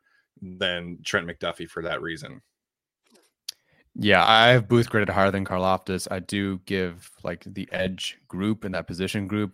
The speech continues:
Speaker 2: more precedent or, you know,
Speaker 1: Right.
Speaker 2: what the fu-, what's the word I'm talking about? Um,
Speaker 1: More
Speaker 2: s-,
Speaker 1: value?
Speaker 2: but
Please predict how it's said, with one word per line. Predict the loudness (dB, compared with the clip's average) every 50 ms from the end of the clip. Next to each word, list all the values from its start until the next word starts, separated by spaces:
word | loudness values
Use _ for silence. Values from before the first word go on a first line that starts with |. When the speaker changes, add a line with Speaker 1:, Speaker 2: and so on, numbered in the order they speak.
| _ -8
Speaker 2:
more | -4 -4 -4 -4
precedent | -4 -2 -2 -2 -2 -2 -4 -6 -6 -6 -8 -10 _ _ _ _
or, | -8 -6 -6 -6
you | -6
know, | -10 -12 -14 -18 _
Speaker 1:
Right. | -6 -4 -4 -4
Speaker 2:
what | -4 -8
the | -10 -18
fu-, | _ _ _ -6
what's | -6 -6 -6
the | -6
word | -6 -6 -6
I'm | -6
talking | -6 -6 -6 -4
about? | -4 -4 -4 -4 -6 -12 -20 -20 -20 -20 -20 -20 _ _
Um, | 4 6 8 8 6 6 4 0 -2 -6 -6 -8 -12 -18 _ _ _ _ _ _
Speaker 1:
More | _ _ -18 -10 -6 -6 -6
Speaker 2:
s-, | -4
Speaker 1:
value? | -4 -2 -2 0 0 0 0 -2 0 _
Speaker 2:
but | 6 6 6